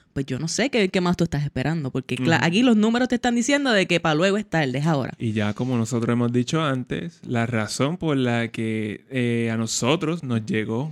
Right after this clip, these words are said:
Speaker 2: un aumento de cincuenta por ciento, treinta, cuarenta, cincuenta por ciento fue porque empezamos a hacer un presupuesto.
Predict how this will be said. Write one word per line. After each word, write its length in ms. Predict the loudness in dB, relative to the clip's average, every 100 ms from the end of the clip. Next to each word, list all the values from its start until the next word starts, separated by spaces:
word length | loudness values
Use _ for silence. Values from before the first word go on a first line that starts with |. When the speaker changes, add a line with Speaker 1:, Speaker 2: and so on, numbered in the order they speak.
| -6
Speaker 2:
un 140 | -2
aumento 380 | 0 0 -2 -4
de 60 |
cincuenta 460 | -6 -4 -2 -2 -2
por 100 | -2
ciento, 300 | -2 -2 -2
treinta, 340 | -2 -2 -2
cuarenta, 380 | -2 0 0 -2
cincuenta 400 | -2 0 0 0
por 140 | -2 -2
ciento 320 | -4 -2 0
fue 140 | 0
porque 180 | 0 -2
empezamos 480 | -2 -2 -2 -2 -2
a 40 |
hacer 180 | -2 0
un 80 | -2
presupuesto. 580 | -2 -4 -4 -6 -8